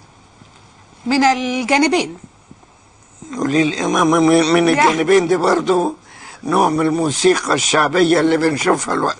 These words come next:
Speaker 1: قداستك، لا ترى أن هناك من الجانبين أطراف بتحاول إثارة، آه، آه، الفتن أحيانًا، وأن هناك تطرف من الجانبين، في بعض، في، في الجانب هنا في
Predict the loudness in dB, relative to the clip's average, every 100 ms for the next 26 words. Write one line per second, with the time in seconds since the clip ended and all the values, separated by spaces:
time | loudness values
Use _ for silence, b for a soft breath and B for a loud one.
0 | -6 -2 -2 -2 -6 -4 -2 0 2 0
1 | -2 -8 -8 -6 -6 -2 -4 -4 B B
2 | -4 2 2 2 -2 -4 -2 -4 -2 -2
3 | -2 -2 -4 -8 -4 -4 0 2 2 0
4 | -10 -10 -4 -2 -2 -6 -12 -6 0 2
5 | 0 -8 -14 -16 B B B -8 -8 -8
6 | -12 -6 -6 -4 -2 0 2 2 2 0
7 | -2 0 2 2 0 -2 -2 2 2 0
8 | 0 2 2 0 -6 -2 -2 -2 -2 -2
9 | -4 -6 B B -4 0 4 2 0 -8
10 | -6 -6 -4 -6 -2 -2 -2 -4 -4 -4
11 | -4 -8